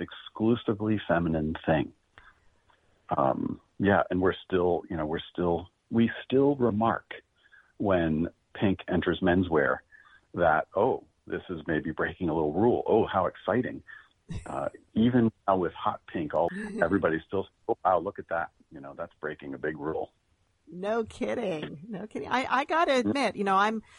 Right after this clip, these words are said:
Speaker 2: I'm, um, almost a senior citizen era, and, uh,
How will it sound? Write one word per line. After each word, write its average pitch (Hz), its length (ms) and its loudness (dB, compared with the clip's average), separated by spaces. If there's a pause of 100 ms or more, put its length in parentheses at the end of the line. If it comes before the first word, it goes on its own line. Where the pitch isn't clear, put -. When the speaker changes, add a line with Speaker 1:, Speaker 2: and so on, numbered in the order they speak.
(200)
Speaker 2:
I'm, 208 280 -2
um, 170 380 -2 (1900)
almost 202 600 0
a 165 160 2
senior 175 440 -4
citizen 156 960 -6
era, 147 520 -2
and, 151 440 -6
uh, 143 240 -4